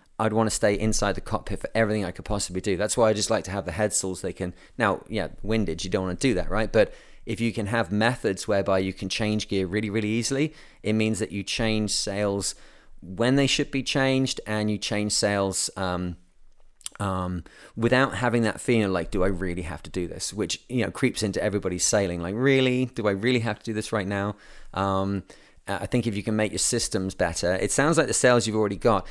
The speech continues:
And I think the other thing would be sail crossover charts. <clears throat> This is something which, um, I'd like to get to the bottom of for the event that I'm gonna go and do with the Open sixty with Vulcan. Um, I, I've always used, um, sail selection charts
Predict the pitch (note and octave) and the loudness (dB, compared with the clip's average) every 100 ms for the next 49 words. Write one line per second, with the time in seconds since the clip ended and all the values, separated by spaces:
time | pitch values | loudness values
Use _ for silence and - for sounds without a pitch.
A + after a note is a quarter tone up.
0 | - - B2 A#2 G3 D3+ D#3 D3 A2+ G#2+ | -10 0 2 2 0 4 4 4 2 2
1 | G2+ G#2+ G#2+ - B2+ B2+ A#2 - B2 - | 2 0 2 2 4 2 0 0 0 4
2 | G#2 G2 F#2+ - F#2+ E2+ - - - D3+ | 4 2 -2 -2 -2 -2 -6 -8 2 2
3 | - C#3+ A#2 - D3 F3 D3+ C#3 G#2+ A#2 | 4 0 0 -2 0 2 4 2 2 0
4 | - A#2 G#2+ G2+ F#2+ - - _ A2+ A#2 | 2 0 0 0 -4 -12 -20 _ 0 4
5 | A#2+ - G#2 - G2+ G#2+ G#2 G2 F#2+ F#2+ | 4 4 -2 0 -2 2 2 2 0 0
6 | - - G2+ G2 F#2+ - - - G#2+ A2 | -4 -2 2 2 0 -6 -14 -2 0 2
7 | G2+ F#2+ G2+ G2+ G2 G2 G2 F#2+ - G2 | 2 0 0 0 0 0 0 -2 0 0
8 | G2 F#2+ F2+ - F#2 E2+ G2 F#2+ F#2+ - | 2 0 -2 -2 -2 -2 -4 -4 -4 -2
9 | A2 - F2 E2+ - A#2+ A#2 - E2 - | -2 -2 -4 -4 0 2 2 -4 -10 -14
10 | - _ - F#2+ G2 G2+ - - A#2+ C3+ | -20 _ -2 0 0 -2 -6 -8 -6 -2
11 | B2 C#3 C#3+ C#3 - A#2 A2 - - G#2+ | 0 4 6 4 2 0 0 -2 -6 -4
12 | G2+ G2 G2 G2 - A2+ A2+ - A2 - | -2 -2 -4 -4 2 2 4 2 2 0
13 | G#2 F#2 G#2 F#2 - - | -6 -2 -2 -2 -4 -6